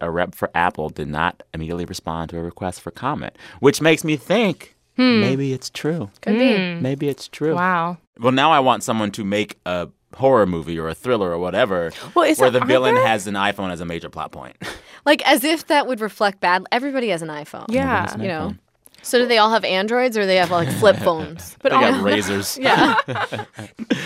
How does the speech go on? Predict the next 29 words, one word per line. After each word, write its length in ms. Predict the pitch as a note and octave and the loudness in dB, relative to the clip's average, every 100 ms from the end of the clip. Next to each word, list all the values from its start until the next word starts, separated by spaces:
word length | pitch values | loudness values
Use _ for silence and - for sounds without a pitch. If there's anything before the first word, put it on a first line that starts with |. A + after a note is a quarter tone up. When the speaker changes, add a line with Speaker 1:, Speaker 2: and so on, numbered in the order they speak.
| D#3+ E3+ C3 | -10 -10 -4
Speaker 1:
All 80 | B2 | 2
right, 220 | A#2+ A2+ - | 2 2 -2
last 380 | A#2 C#3 D3+ | 0 0 -2
quote 400 | - F3 E3+ - _ _ _ | -2 2 2 0 _ _ _
for 140 | - G#2 | -4 0
all 120 | A#2 | 0
the 60 | B2 | 2
marbles. 480 | A#2+ A#2 F2+ E2 - - | 0 0 -2 -6 -14 -10
Speaker 2:
Oof. 420 | A3+ G3+ - - - _ _ - - - - - - - - | -6 -6 -8 -18 -20 _ _ -20 -20 -20 -16 -14 -16 -20 -4
Speaker 1:
"The 140 | B2 | 2
exercise 640 | C3 - - C#3 C#3 A#2+ A#2+ | 2 0 -6 -4 0 0 -2
stuff 400 | - A#2 G#2+ G#2+ | -2 0 0 -2
never 380 | G#2 G#2+ B2 D3+ | -2 -2 -2 -6
took 260 | - C3+ | -8 -6
off 240 | G2 F2+ - | -4 -6 -8
as 120 | F#2 | -10
much 240 | F2 E2 - | -8 -8 -8
as 100 | D2+ | -8
I 100 | D#2+ | -6
wanted 400 | D#2+ D#2 E2+ D2 | -4 -4 -4 -6
it 160 | D2 - | -12 -14
to, 260 | - G#1 - _ _ _ _ | -14 -14 -16 _ _ _ _
but 300 | - C3+ - | 0 2 2
we 120 | G#2+ A#2+ | -2 -2
were 380 | A#2 C#3+ F#3+ | 2 2 2
working 420 | G3+ D#3+ D#3 C#3+ C#3+ | 0 -2 -4 -6 -4
on 200 | A#2+ A#2 | -2 -4
his 240 | A#2 G#2+ | -6 -10
diet. 500 | F2 C#2 G#1+ G1+ - | -8 -6 -8 -12 -18